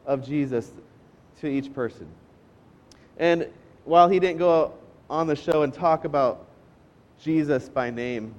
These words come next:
because it's a, it wasn't a Christian, um, broadcasting company,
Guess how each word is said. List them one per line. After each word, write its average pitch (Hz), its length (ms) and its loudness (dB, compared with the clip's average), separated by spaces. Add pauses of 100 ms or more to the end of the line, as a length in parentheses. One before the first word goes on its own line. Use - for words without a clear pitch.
because 107 520 -8 (500)
it's 104 220 -14
a, 98 180 -4 (380)
it 117 80 -6
wasn't 131 280 -2
a 104 60 -8
Christian, 117 480 -12 (1200)
um, 101 300 -8 (1800)
broadcasting 143 540 2
company, 113 380 -10